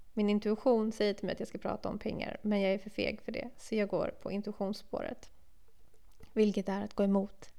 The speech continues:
min egna intuition. Jag hörde ironin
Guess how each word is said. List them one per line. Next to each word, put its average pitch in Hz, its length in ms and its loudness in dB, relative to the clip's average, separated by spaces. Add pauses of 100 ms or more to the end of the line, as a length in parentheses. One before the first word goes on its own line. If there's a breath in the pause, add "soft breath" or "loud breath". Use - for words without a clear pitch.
min 196 180 2
egna 202 340 4 (180)
intuition. 214 720 0 (340 loud breath)
Jag 202 120 -2
hörde 226 720 6 (420 soft breath)
ironin 214 840 4